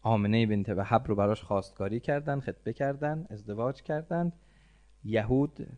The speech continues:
در مسیر بازگشتش از سفر تجاری عبدالله رو مسموم کردند.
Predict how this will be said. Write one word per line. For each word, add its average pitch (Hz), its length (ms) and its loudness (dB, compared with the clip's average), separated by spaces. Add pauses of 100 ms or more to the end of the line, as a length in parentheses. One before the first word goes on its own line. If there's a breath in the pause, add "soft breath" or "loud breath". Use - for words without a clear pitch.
(120)
در 104 180 0 (440)
مسیر 104 540 0
بازگشتش 104 1000 0
از - 140 -10
سفر 110 460 -4
تجاری 104 800 0 (580 soft breath)
عبدالله 104 840 4
رو 127 100 6
مسموم 101 760 2
کردند. - 920 -14